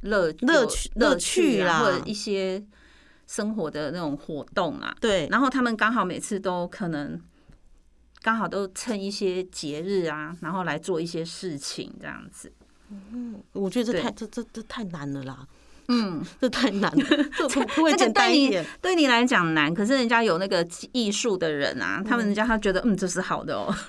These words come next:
Speaker 2: 啊，我真的很庆幸我，
Speaker 1: <laughs>
Speaker 2: 我不是活在古代，
Speaker 1: 对。
Speaker 2: 不然我真的被拖出去宰了。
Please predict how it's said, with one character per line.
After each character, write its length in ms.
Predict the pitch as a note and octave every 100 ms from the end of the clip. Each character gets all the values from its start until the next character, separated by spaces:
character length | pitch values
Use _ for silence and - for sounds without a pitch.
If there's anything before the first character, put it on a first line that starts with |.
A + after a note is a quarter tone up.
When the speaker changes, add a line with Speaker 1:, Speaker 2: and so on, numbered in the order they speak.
| -
Speaker 2:
啊， 200 | B3 G#3 -
我 80 | G3+
真 120 | B3+
的 60 | A#3+
很 100 | F#3
庆 200 | - A#3+
幸 160 | A#3+
我， 140 | F#3 G3+
Speaker 1:
<laughs> 20 |
Speaker 2:
我 100 | F3+
不 100 | F#3+
是 80 | A#3
活 200 | - F3
在 100 | F#3
古 240 | - C#3
代， 300 | C#3 E3+ C#3+ E3 C#5 G4+
Speaker 1:
对。 120 | -
Speaker 2:
不 40 | -
然 100 | A#3
我 60 | G3
真 100 | A3
的 60 |
被 80 | G#3
拖 220 | - G3
出 100 | G3
去 80 | G3
宰 180 | - D3+ C#3+
了。 120 | C#3